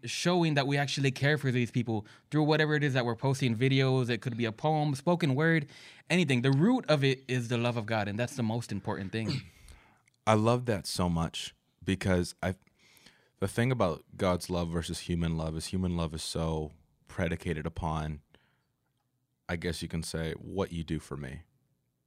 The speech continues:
Speaker 2: If you do this, I'll do that, tit for tat. God's love is unconditional. It says, even in the Bible, the Apostle Paul writes this. He says, "When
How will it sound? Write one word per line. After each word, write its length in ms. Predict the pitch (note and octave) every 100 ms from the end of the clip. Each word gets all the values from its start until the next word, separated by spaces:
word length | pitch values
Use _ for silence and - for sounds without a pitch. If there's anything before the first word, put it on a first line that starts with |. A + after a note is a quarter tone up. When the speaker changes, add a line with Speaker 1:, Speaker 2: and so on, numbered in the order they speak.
| _ _ - _
Speaker 2:
If 140 | F2 F2
you 140 | G#2+
do 180 | G#2 F#2+
this, 240 | F2 D#2+ -
I'll 100 | D#2+
do 140 | D#2+
that, 220 | D2+ C2+ -
tit 140 | -
for 120 | -
tat. 280 | - A#1+ - _ _ _ _ _
God's 280 | F2 F#2+ F#2
love 140 | E2+
is 140 | D#2 -
unconditional. 640 | D#2+ D#2+ C#2 - C#2 D#2+ - -
It 140 | F2
says, 420 | - E2+ E2 E2 - - - -
even 180 | - A#2
in 60 | G#2
the 80 | F2+
Bible, 400 | F#2+ F2 E2 - -
the 120 | D#2+ F#2
Apostle 300 | G2 F#2 -
Paul 160 | F2+
writes 280 | F2 D#2+ -
this. 140 | D#2+
He 80 | E2
says, 260 | - E2+ D#2+
"When 340 | E2+ E2+ E2